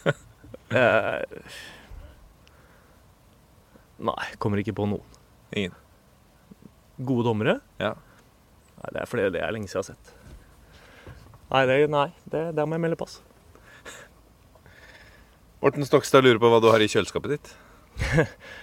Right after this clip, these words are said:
Speaker 1: Ehm, ofte veldig lite. Ehm, akkurat nå tror jeg faktisk det er én sennep. Og det
Speaker 2: Grov?
Speaker 1: er det.
Speaker 2: Grov sennep?
Speaker 1: Ja, grov. Idun grov. Vanligvis,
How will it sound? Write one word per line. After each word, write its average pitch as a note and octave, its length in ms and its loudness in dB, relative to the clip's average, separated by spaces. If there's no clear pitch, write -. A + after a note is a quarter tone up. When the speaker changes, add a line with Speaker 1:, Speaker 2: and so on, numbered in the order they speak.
Speaker 1:
Ehm, D3+ 1300 4
ofte - 460 2
veldig B2+ 340 0
lite. A2+ 300 2
Ehm, A2 880 -2
akkurat A#2 360 0
nå D3 140 0
tror C#3 100 0
jeg B2+ 80 2
faktisk A2+ 180 -4
det B2+ 100 2
er G#2 240 -6
én A#2+ 100 -6
sennep. - 540 -6
Og G#2+ 100 -4
det G#2+ 60 4
Speaker 2:
Grov? G#2+ 140 6
Speaker 1:
er F2+ 80 -4
det. - 60 -12
Speaker 2:
Grov F2+ 160 -2
sennep? G#2+ 240 -4
Speaker 1:
Ja, A2 80 0
grov. G#2 240 -2
Idun G2+ 420 -6
grov. F2+ 300 -4
Vanligvis, B2+ 560 6